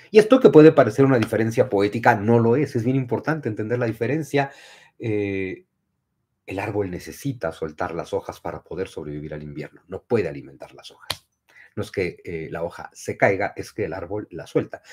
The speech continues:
Y por supuesto que tiene significados profundísimos que puedes aplicar a tu persona, porque al final todo es un símbolo. Todo lo que ocurre en el mundo son símbolos para que los seres humanos podamos hacer nuestro viaje del héroe, ¿no?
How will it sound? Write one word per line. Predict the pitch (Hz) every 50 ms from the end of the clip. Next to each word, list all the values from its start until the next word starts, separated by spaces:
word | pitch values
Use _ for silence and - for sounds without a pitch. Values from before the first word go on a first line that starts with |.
| - - - -
Y | 240
por | 233 226 -
supuesto | - 147 - 123 110 - 170 160
que | - 104
tiene | - 104 98 98 104 101 92 85 82
significados | - - - - 104 95 98 - - - - 98 95 95 -
profundísimos | - 107 95 - - 92 85 87 101 - - 87 76 76 -
que | - 85
puedes | - 76 78 - -
aplicar | - - - - - -
a | -
tu | - -
persona, | - 104 104 - - 123 95 92 90 -
porque | - - - 82
al | 78 -
final | _ - 73 78 98 98 - _ _ - - _ _ _ _ _ _ _ -
todo | - 165 147 131 104 87 - - 120 -
es | - 107 107 - -
un | 104 95
símbolo. | 90 - - 110 104 98 101 92 98 98 95 98 101 - _ - - - _ -
Todo | - 233 285 294
lo | 254 202 175
que | 160
ocurre | 147 - 180 185
en | 180 165
el | 139 139
mundo | 147 170 180 160 135
son | - - 151 -
símbolos | - - 147 139 143 135 120 -
para | - 98 90 95 -
que | - 98
los | 90 90 -
seres | - 123 113 110 -
humanos | - 90 104 104 107 101 -
podamos | - 87 82 90 95 95 87 - -
hacer | - - - 87 90
nuestro | 87 - - - -
viaje | - - - - - -
del | - - - -
héroe, | - - - - _ _ _
¿no? | 98 95 107 110